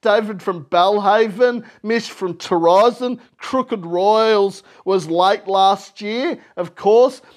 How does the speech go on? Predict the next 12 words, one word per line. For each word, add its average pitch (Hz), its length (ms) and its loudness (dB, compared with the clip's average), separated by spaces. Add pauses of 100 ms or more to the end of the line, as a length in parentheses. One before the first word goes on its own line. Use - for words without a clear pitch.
(220)
I 185 200 2
got 214 260 0
to 214 280 0
interview, 180 760 0
of 156 200 -6
course, 185 640 -6 (240)
other 196 240 0
people 190 320 0
like 165 200 2
Avalanche 185 760 2
and 160 200 -8
Radicals, 220 800 0